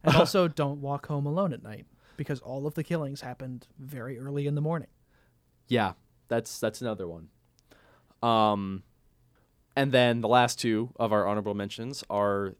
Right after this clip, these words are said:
Speaker 2: The Last Jew in Vinnitsa and Peter Bergman. Last Jew in Vinnitsa is from World War Two.
Speaker 1: Hmm.
Speaker 2: And Peter Bergman was from the early two thousands, two thousand three, if I remember correctly.
Speaker 1: Very recently. Wow.
Speaker 2: Yeah.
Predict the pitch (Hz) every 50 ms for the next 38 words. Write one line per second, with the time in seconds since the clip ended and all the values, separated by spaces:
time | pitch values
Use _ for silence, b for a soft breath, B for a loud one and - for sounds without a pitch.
0 | _ - 107 104 98 95 92 92 92 92 92 - _ _ _ 117 117 123 127 127
1 | - - 123 117 127 131 147 156 139 120 123 110 101 110 104 123 147 - - 190
2 | 185 170 - - - 117 113 110 104 101 - - 160 147 127 104 - 131 139 131
3 | 110 104 90 82 78 b b b b b b _ 95 90 - - 113 104 98 92
4 | 98 107 107 - - 107 101 95 92 - - - - - _ _ - 104 95 92
5 | 92 95 95 101 98 98 - - _ - - 107 82 - 57 - b b b b
6 | b b b - 143 139 127 127 - _ _ _ _ _ _ _ _ 117 113 107
7 | 104 101 98 95 95 92 - - - _ _ _ - 156 139 110 - 170 190 170
8 | 151 135 131 127 120 120 127 - _ - - 113 120 127 147 160 165 165 160 -
9 | - - - - - 139 143 151 156 151 139 135 135 139 139 135 - - 120 143
10 | 156 180 190 - - 185 180 - - 180 196 165 113 - - - - 135 127 -
11 | 147 143 131 123 - _ _ - - 170 175 135 92 82 - - 69 82 - -
12 | - - - - - _ - - - 62 - _ _ - 131 170 208 170 120 104
13 | - - - - - - - - 131 139 139 131 110 95 85